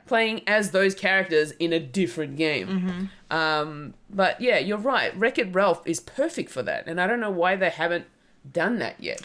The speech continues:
Speaker 2: No, it's surprising.
Speaker 1: Yeah.
Speaker 2: It's surprising too. Unless they, they ran into similar problems like Ready Player One, but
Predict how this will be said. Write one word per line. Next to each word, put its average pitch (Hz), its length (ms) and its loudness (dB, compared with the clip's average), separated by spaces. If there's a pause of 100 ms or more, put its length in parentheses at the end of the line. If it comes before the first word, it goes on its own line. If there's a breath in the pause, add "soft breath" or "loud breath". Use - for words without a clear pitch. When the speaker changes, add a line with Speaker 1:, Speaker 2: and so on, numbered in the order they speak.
(140)
Speaker 2:
No, 220 240 4
it's 175 160 -2
surprising. 190 840 -2
Speaker 1:
Yeah. 147 380 -2
Speaker 2:
It's 190 120 -10
surprising 180 500 -6
too. 185 160 -6
Unless 226 340 0
they, 196 200 2
they 185 220 -2
ran 175 260 -2
into 175 200 -10
similar 175 240 -10
problems 160 380 -12
like 160 160 -12
Ready 165 140 -6
Player 165 200 -8
One, 180 280 -4
but 185 200 -2